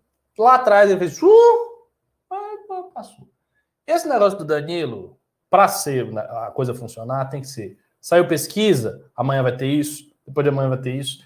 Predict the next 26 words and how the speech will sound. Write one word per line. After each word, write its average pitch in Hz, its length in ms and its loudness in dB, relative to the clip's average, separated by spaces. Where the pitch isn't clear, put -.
depois 143 200 0
vai 131 100 2
ter 139 80 0
live, 127 400 6
depois 139 240 0
vai 143 120 0
ter 139 100 -8
não 131 100 -4
sei 120 140 -12
o - 20 -20
quê, 131 320 -10
depois 156 320 2
é 143 100 4
essa 127 200 0
roda 139 280 6
viva. 127 520 -4
Ele 226 220 6
tem 247 260 -4
que, 269 200 -6
já 240 120 4
tem 285 140 -4
que - 80 -18
começar 330 760 4
a, 226 340 4
a 277 40 4
ir. 247 340 0